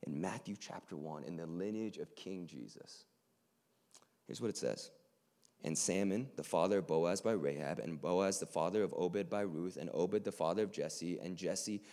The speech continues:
the father of David, the king."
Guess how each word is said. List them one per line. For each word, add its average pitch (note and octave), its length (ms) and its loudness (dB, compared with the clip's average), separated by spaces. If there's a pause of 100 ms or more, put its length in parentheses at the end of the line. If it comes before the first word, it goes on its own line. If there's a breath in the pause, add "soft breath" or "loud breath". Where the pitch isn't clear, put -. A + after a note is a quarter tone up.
(140 loud breath)
the E2 80 -2
father E2+ 480 2 (220 loud breath)
of - 120 -4
David, D2 440 -4 (480 soft breath)
the - 60 -8
king." - 280 -16